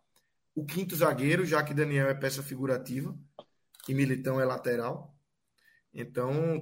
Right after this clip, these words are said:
tem tido uma dor de cabeça grande aí, né, Fred, pra, pra armar esse time, né?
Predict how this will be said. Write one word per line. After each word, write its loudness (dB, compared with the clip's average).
tem 0
tido 2
uma 2
dor 2
de -2
cabeça 2
grande 0
aí, -2
né, -6
Fred, -8
pra, -8
pra -10
armar -6
esse -8
time, -14
né? -20